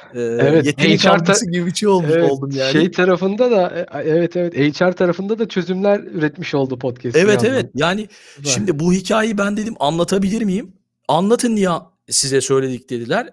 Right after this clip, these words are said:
Speaker 1: Ya tamam, bankanın ismini vermiyorum hikayede. Etik olmuyor çünkü olmama-, olması-, olmayacağını düşündüğüm için. Ee, ama hikayeyi anlatacağım dedim. Onlar da çok memnun oldu. Ya böyle güzel bir hikaye oldu. Ee,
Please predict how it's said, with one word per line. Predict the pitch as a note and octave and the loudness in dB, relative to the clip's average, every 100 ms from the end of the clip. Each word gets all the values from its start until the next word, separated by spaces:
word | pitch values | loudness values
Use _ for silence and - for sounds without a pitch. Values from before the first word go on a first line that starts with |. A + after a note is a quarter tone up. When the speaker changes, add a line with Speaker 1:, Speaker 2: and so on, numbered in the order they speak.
| - | -6
Speaker 1:
Ya | C#3+ C3+ - | -4 -4 -6
tamam, | F#3+ A3 F#3+ | -4 -2 0
bankanın | F3 F#3+ G3 G3+ | 0 -2 -2 -2
ismini | - F#3 F3+ - - | 0 0 -4 -6 -12
vermiyorum | D3+ D#3+ F3 E3 B2 F3+ - | -6 0 0 0 -2 -4 -8
hikayede. | B2 - B2 A#2+ F#3 - _ _ _ D#3 | -12 -6 -4 -4 -6 -8 _ _ _ -10
Etik | C#3+ D3+ D3+ | -8 -6 -4
olmuyor | C#3+ B2+ A#2 | -4 -4 -6
çünkü | - A#2 _ | -6 -12 _
olmama-, | C#3 C#3 C3+ B2 | -4 -4 -4 -6
olması-, | B2 B2+ C3 B2 - | -4 -4 -4 -6 -2
olmayacağını | C#3+ D#3 D#3+ B2+ B2+ B2 | 0 0 0 -2 -4 -4
düşündüğüm | B2 B2 A#2+ A#2+ | -8 -8 -8 -8
için. | A#2+ D4 - _ - - - - - | -8 -10 -12 _ -20 -20 -20 -14 0
Ee, | C#3 C#3 E3+ | 2 2 2
ama | G#3 F#3+ | 2 2
hikayeyi | F#3+ F#3+ F#3 G3+ | 0 0 2 2
anlatacağım | G3 F#3+ F3+ F3+ F#3 D3 | 0 -4 -4 -4 -4 -6
dedim. | D3+ A#3+ | -10 -10
Onlar | - F#3+ G3 F#3 | -8 -2 0 0
da | F#3+ | -2
çok | D3+ D3+ | -6 -6
memnun | C#3 B2+ C3 | -10 -8 -6
oldu. | B2 D3 | -6 -2
Ya | F#3 D3 | -2 0
böyle | F3+ G3+ | 4 4
güzel | G3 F3+ E3+ F#3+ F#3+ | 4 0 0 0 -2
bir | |
hikaye | D#3 D3+ D#3 D3+ D#3+ | -6 -4 -4 -2 -2
oldu. | B2+ A#2 F3 A#3 _ _ _ _ _ _ _ _ - | -4 -4 -6 -6 _ _ _ _ _ _ _ _ -8
Ee, | A#2+ | -6